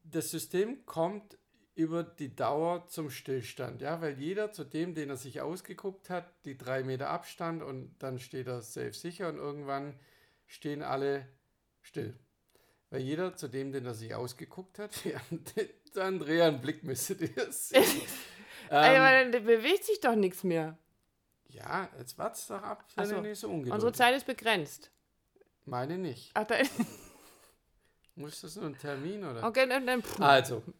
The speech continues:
Speaker 1: ich, ich wär schon lang
Speaker 2: Erzähl.
Speaker 1: fertig.
Speaker 2: Ja, ich
Speaker 1: Ihr
Speaker 2: bin
Speaker 1: merkt
Speaker 2: ruhig.
Speaker 1: schon, heute ist, ja, ein bisschen
Speaker 2: Hm?
Speaker 1: holprig, aber wir kriegen das hin. Ähm, ihr seid ja auch tapfer im Zuhören. Ähm, also,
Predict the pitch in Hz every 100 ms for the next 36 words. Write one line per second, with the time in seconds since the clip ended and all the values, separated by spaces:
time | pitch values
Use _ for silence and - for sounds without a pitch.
0 | _ 160 202 190 175 170 214 - 208 208
1 | 226 269 185 175 131 196 254 - - 160
2 | 160 160 190 160 139 151 156 151 131 131
3 | 120 120 - 147 190 214 160 175 - 208
4 | 196 180 165 160 160 151 131 - - -
5 | - - - - 160 165 - 156 165 165
6 | 151 135 156 160 - 151 143 127 127 139
7 | 110 107 - 110 - - - 156 180 196
8 | 202 208 202 - - _ _ 160